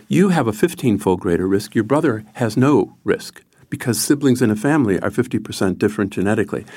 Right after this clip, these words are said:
And then if I could tell you, or better yet, if the N H S could tell you,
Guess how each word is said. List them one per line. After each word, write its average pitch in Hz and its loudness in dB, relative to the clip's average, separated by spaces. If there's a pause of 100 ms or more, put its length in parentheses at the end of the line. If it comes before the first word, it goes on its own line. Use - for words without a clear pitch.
(360)
And 156 0
then 180 2 (300)
if 190 0
I 196 -2
could 180 -10
tell 165 0
you, 110 -2
or 131 0
better 147 2
yet, 143 4
if 123 -4
the 123 0
N 139 2
H 127 2
S 139 -2
could - -8
tell 92 -6
you, 85 -6